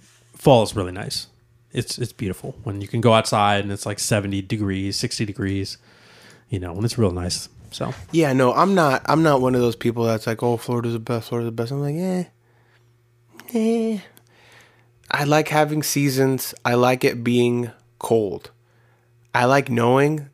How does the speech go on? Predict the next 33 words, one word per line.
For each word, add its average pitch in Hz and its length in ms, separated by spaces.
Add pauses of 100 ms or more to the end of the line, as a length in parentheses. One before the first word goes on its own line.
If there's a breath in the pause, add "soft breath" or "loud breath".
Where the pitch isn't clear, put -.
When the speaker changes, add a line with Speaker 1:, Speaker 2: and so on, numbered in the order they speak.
(160)
Speaker 2:
that 117 180
if 120 160
I 120 100
were 127 80
to 127 60
stand 123 320
outside 127 380
for 120 120
too 123 180
long, 123 220
like, 120 160
I 113 140
would 113 320
definitely 113 540
die. - 320 (120)
Speaker 1:
<laughs> - 1300
Speaker 2:
In 131 140
Florida, 147 460
it's, 127 160
it's - 200
for 127 140
heat. 131 260
And 135 120
my, 143 240
and 123 180
I 127 120
always 139 280
go 139 100
back 151 260
to 123 120
this. 123 360 (420 soft breath)
You 120 160
can't 143 760